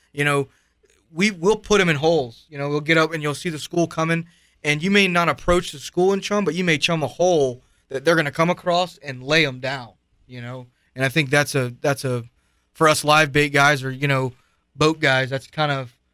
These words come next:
our philosophy on doing it, you know. But, uh, but definitely when they're up roaming, artificial's the, the way to go.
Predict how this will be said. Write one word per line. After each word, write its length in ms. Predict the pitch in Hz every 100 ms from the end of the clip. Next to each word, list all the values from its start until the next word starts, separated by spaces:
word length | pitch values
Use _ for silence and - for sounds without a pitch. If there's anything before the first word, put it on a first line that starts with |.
| _ _ -
our 320 | 139 143 123 120 _ _ _ 120 -
philosophy 560 | 123 123 127 120 131
on 160 | 127 123
doing 240 | 127 127
it, 140 | 120 -
you 120 | 127
know. 200 | 120 123 120
But, 260 | 120 - 120
uh, 280 | 113 110 110 - _ _ _ _
but 100 | 131
definitely 300 | 175 - 175
when 100 | 165
they're 140 | 156
up 120 | 156 139
roaming, 440 | 151 147 131 123 -
artificial's 600 | 135 131 123 127 131 117 120
the, 140 | 117 _ _ _ _ _ _
the 80 | 117
way 120 | 123
to 60 | 117
go. 300 | 120 120